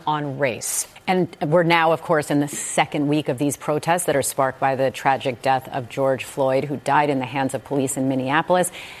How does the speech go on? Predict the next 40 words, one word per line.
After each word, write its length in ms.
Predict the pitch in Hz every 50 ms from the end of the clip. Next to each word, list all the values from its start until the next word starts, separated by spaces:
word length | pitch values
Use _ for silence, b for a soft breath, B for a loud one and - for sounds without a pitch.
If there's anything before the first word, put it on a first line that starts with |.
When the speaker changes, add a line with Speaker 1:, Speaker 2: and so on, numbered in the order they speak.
| B B
Speaker 2:
And 80 | B 165
as 140 | 160 151 135
the 80 | 156
nation 640 | 151 151 147 143 147 151 156 - - 165 156 156 151 - -
unrest 500 | 156 143 143 139 143 143 135 - - -
continued, 720 | - 147 147 139 - - 240 247 240 208 180 170 160 147 B B B B B B B
parents 580 | - - - 160 160 170 185 196 208 - - -
like 220 | 143 135 135 131
us 260 | 135 156 175 180 - 160
are 100 | 139 143
having 320 | 123 151 151 139 160 151
to 80 | - 156
have 360 | 120 147 139 127 135 131 131
really 280 | 160 165 165 165 165 165
tough 280 | 165 - - 151 135 -
conversations 720 | - 147 135 127 135 123 - - 143 135 - 147 139 123 -
with 100 | 131 -
their 120 | 123 127
children 380 | - - 160 147 135 139 139 131
about 340 | 123 127 135 135 - 131
race, 380 | 135 156 165 160 160 - - - B B B B B
protests, 640 | - - 165 156 156 143 - 147 143 135 123 - - - - -
and 240 | 143 143 135 139 135
police 300 | - 147 143 135 127 -
brutality. 720 | - 135 131 - - 131 131 131 135 - - 139 143 139
Speaker 1:
So 300 | - - - - 165 160
here 240 | 156 - - 269 302
to 60 | 277 247
help 260 | 220 220 196 - 190
us 180 | 165 160 - -
educate 460 | - 220 208 208 196 - 175 143 - -
and 140 | - 147
protect 440 | - 160 139 - - 233 226 233 -
our 100 | 202 185
kids 360 | - - - 165 165 165 -
is 160 | - 170 160 -
psychiatrist 680 | - 151 151 - - 180 170 165 160 - 185 165 -
Doctor 320 | - 160 143 - - 156 143
Janet 360 | 131 160 147 139 139 135 131
Taylor. 380 | - 170 165 160 165 165 156